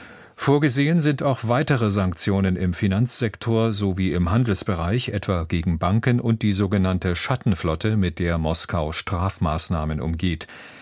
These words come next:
Damit das inzwischen neunzehnte Sanktionspaket in Kraft treten kann, muss es noch von den E-U-Mitgliedstaaten gebilligt werden. Bundesarbeitsministerin Baas hat bekräftigt, stärker gegen den Missbrauch von Sozialleistungen vorgehen zu wollen,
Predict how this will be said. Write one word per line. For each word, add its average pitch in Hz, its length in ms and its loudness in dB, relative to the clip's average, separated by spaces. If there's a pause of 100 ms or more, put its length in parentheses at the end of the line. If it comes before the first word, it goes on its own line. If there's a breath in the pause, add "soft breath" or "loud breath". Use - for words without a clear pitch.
(400 loud breath)
Damit 110 320 2
das - 340 0
inzwischen 117 560 2
neunzehnte 127 640 0
Sanktionspaket 104 960 -2
in 90 160 0
Kraft - 340 -6
treten 107 340 2
kann, 117 300 0
muss 120 200 0
es - 200 -4
noch 101 160 0
von 95 220 0
den 90 180 0
E-U-Mitgliedstaaten 87 1200 -2
gebilligt 85 440 -4
werden. 71 280 -6 (2500 loud breath)
Bundesarbeitsministerin 131 1160 2
Baas 127 340 0
hat 90 240 -2
bekräftigt, 104 680 -2
stärker 120 560 0
gegen 110 320 2
den 98 180 4
Missbrauch 113 540 0
von 107 240 0
Sozialleistungen 95 1040 0
vorgehen 87 480 0
zu 87 160 0
wollen, 95 320 2